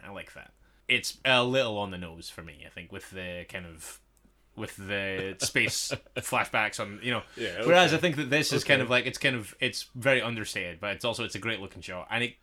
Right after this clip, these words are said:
Speaker 1: and it doesn't, and it kind of, it gives it a little bit, it gives it a little bit of airtime as well. You know, you get a minute to look at it.
Speaker 2: Yeah.
Speaker 1: And I like that. I didn't realize how much I liked that shot until I started talking about it, actually.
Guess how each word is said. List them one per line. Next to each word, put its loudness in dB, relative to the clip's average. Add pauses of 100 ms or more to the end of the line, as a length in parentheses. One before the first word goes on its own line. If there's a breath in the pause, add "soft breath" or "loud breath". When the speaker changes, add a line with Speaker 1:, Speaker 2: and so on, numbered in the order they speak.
(120)
Speaker 1:
and 0
it -2
doesn't, 6
and 0
it -2
kind 0
of, 0 (140)
it -6
gives 4
it 4
a -2
little -2
bit, -12
it -4
gives 6
it 2
a 0
little -4
bit -4
of -8
airtime -8
as -10
well. -8
You -12
know, -4
you 0
get 2
a -2
minute -6
to -8
look -8
at -14
it. -20
Speaker 2:
Yeah. -4 (480)
Speaker 1:
And 4
I 6
like 2
that. -14 (300)
I 2
didn't -4
realize -4
how -8
much -10
I -8
liked -8
that -8
shot -12
until -10
I -8
started -12
talking -14
about -18
it, -18
actually. -20